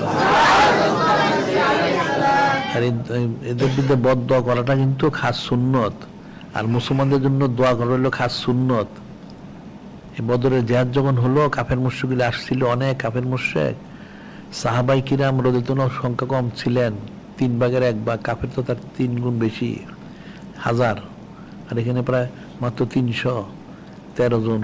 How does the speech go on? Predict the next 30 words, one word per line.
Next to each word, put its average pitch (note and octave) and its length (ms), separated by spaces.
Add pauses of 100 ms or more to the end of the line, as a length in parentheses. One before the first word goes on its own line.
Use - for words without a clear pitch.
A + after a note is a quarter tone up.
কম, A#2 120 (200)
কিছু - 220
কম A#2+ 100 (120)
বেশি। G#2 240 (1500)
তো - 140
এখানে B2 260 (960)
তখন B2 280
নূরে B2+ 260
মুজাসসাম B2+ 480 (100)
হাবিবুল্লাহ B2+ 680
হুজুর B2 220 (120)
পাক B2+ 140 (120)
সাল্লাল্লাহু A#2+ 320
আলাইহি - 80
ওয়াসাল্লাম, B2+ 160
তিনি C3 200 (720)
মুসলমানদের B2 340
জন্য B2+ 100 (120)
দোয়া A#2+ 140 (100)
করলেন, A2+ 320 (160)
আল্লাহ A#2 220
পাক A2 160
ওনার A#2 200
কাছে B2 180 (120)
আল্লাহ A#2+ 200
পাক A2+ 160
কামিয়াবি A#2 360
দান A2+ 100 (100)
করলেন, G#2+ 320
সুবহানাল্লাহ। G#2+ 400